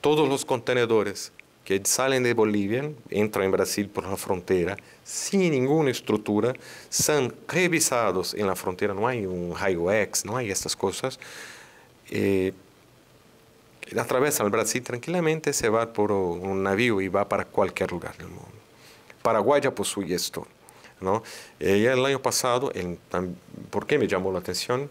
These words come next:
El año pasado las autoridades de Chile lograron inca-, incautar miles de toneladas de droga en el Puerto Franco que hay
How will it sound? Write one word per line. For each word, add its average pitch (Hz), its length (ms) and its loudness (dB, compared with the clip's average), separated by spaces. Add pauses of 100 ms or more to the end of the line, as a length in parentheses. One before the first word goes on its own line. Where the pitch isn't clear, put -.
El 95 120 -2
año 101 160 -2
pasado 131 420 2
las 113 120 2
autoridades 104 500 2
de 104 160 0
Chile 120 300 2
lograron 110 340 2
inca-, 110 360 -2
incautar 113 760 0 (460)
miles 117 560 0
de 104 80 0
toneladas 107 640 0
de 113 80 0
droga 95 480 0
en 101 160 -2
el 87 40 -8
Puerto - 300 -2
Franco 87 340 -4
que - 200 -8
hay 80 260 -6